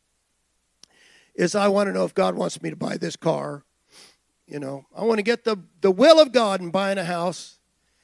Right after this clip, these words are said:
And I'm not so sure that, that he's so concerned about that. I, I mean,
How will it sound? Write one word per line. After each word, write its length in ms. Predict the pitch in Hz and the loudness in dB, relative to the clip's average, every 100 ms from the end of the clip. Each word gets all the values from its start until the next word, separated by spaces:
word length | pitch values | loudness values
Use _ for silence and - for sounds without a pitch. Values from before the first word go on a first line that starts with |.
| _ _ | _ _
And 80 | 226 | -4
I'm 140 | 320 | -4
not 180 | 370 262 | 0 0
so 180 | - 214 | 0 -2
sure 320 | - 233 220 | 0 6 6
that, 260 | 190 190 180 _ - | 8 4 2 _ -2
that 160 | 180 | 0
he's 200 | 170 214 | 0 -2
so 380 | - 214 196 170 | 2 6 6 4
concerned 480 | - 151 - 247 226 | -2 -6 -2 -2 -2
about 320 | 175 165 165 | -2 -2 0
that. 220 | 175 240 | 0 0
I, 140 | 208 190 | -2 0
I 100 | 175 | -2
mean, 320 | 180 185 156 | 2 0 0